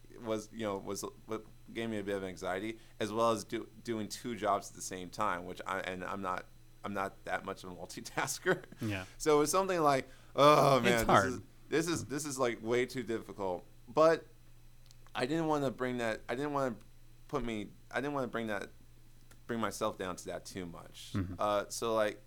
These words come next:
Speaker 1: or complain too much. Like, it, it, this is some, this was a job that was, this was a paid gig, you know, a hu-, a huge opportunity was given, so I might as well, like, just kinda go with it.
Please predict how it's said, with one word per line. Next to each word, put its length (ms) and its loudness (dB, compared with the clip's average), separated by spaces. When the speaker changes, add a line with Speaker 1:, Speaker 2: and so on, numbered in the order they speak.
Speaker 1:
or 200 2
complain 340 -8
too 120 -14
much. 140 -12
Like, 220 -2
it, 160 -8
it, 100 -12
this 160 -2
is 120 -6
some, 200 -2
this 180 -4
was 100 -2
a 80 -4
job 320 6
that 100 2
was, 240 -4
this 160 -2
was 80 -6
a 80 -2
paid 380 -10
gig, 400 -4
you 80 -4
know, 100 4
a 180 2
hu-, 20 -16
a 40 -10
huge 280 -6
opportunity 360 -6
was 120 -12
given, 340 -10
so 140 -6
I 60 -2
might 160 -2
as 100 -4
well, 140 -4
like, 220 -8
just 200 -16
kinda 180 -8
go 220 -4
with 180 -12
it. 180 -14